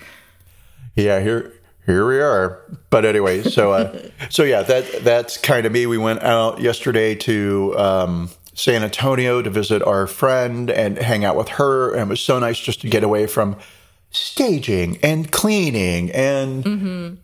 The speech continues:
Speaker 1: and meh, meh, meh, meh. Anybody who's
Speaker 2: Isn't
Speaker 1: moved.
Speaker 2: San Antonio, like, two and a half hours away?
Speaker 1: It is. It's an hour and a half-ish,
Speaker 2: Okay. That's
Speaker 1: uh,
Speaker 2: not so bad.
Speaker 1: without traffic. And then
Speaker 2: Okay.
Speaker 1: anymore, it can be up to three hours, um,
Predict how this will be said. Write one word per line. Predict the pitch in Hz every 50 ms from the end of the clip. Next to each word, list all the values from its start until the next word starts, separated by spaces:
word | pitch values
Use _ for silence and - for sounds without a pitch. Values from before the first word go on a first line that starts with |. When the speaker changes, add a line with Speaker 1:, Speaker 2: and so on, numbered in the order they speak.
| _ _ _
Speaker 1:
and | - 139 135 139 - - -
meh, | 233 262 254 233 208 160
meh, | 127 117
meh, | 113 113 117 117 113
meh. | 117 139 151 147 -
Anybody | - 139 135 143 143 143 139 135 131
who's | 131 127 120 -
Speaker 2:
Isn't | 120 113
Speaker 1:
moved. | 107 104 101 104 98
Speaker 2:
San | - - 294
Antonio, | 277 262 - 262 226 233 254 277
like, | 269 233 233
two | - - 247
and | 233 233
a | 226
half | 233 233 233
hours | 226 220 233 240 226
away? | 214 185 180 165 175 202 285 - - - - - - - - -
Speaker 1:
It | - 143 135 139 131
is. | 139 143 139 135 135 135 135 135 135 131 127 - - - - -
It's | 160 - -
an | 160 - -
hour | 160 175 190 214 226 233 233 220
and | 202
a | 185
half-ish, | 147 - - - 160 156 156 160 160 160 156 156 - - - - _ - 143 143 143 - - -
Speaker 2:
Okay. | 185 180 175 - - 151 127 135 - - - _ _ _
That's | 143 123 113 110
Speaker 1:
uh, | 107
Speaker 2:
not | - 139 -
so | - 131
bad. | - - 135 135 123 113
Speaker 1:
without | 113 123 127 123 - 139 120 117 117 117 110 - - -
traffic. | - - 120 110 107 110 - 117 107 104 101 - -
And | 120 107 101
then | 107 104 104 101 101 95 - - -
Speaker 2:
Okay. | 165 175 - 156 143 -
Speaker 1:
anymore, | - 131 139 131 120 120 117 107
it | 107
can | 113
be | 107 104
up | 101 95 -
to | - 101
three | - - 110 104 101 98
hours, | 98 95 98 95 92 87 90 87 - - - - -
um, | - 110 98 90 90 87 85 82 82 82